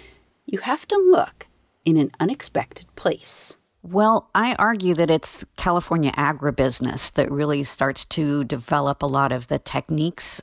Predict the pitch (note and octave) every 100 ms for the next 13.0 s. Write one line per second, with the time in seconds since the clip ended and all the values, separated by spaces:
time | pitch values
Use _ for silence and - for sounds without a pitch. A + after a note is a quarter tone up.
0 | - E3 D#3 D3+ C#3+ - D3 C#3+ C#3 C3+
1 | C3+ C#3+ C3+ - C3 B2 - B2+ - -
2 | - - _ _ - C4 C#4 A4 F#4 F4+
3 | D#3+ - C#3+ D#3+ F#3 F3 E3+ F#3 F3+ F#3
4 | F3+ - D#4+ D4 - D#3+ - F3 G3 C4
5 | C4 - - - - D3 D#3 D#3+ D3+ E3+
6 | E3 E3+ C3+ - - - - - - -
7 | F3+ F#3 E3+ G3+ - A3+ B3 B3 B3 -
8 | - - - - G#3+ E4+ B3 A#3+ B3 -
9 | D#3+ G3+ - F3+ D3+ - - - - -
10 | F3+ F3 E3 E3+ D3+ - A#3 B3+ B3 A#3+
11 | - - - - G3 G#3 A3 - D4+ F4
12 | - A#3+ C4+ C#4 C#4+ - C#4 D3+ - -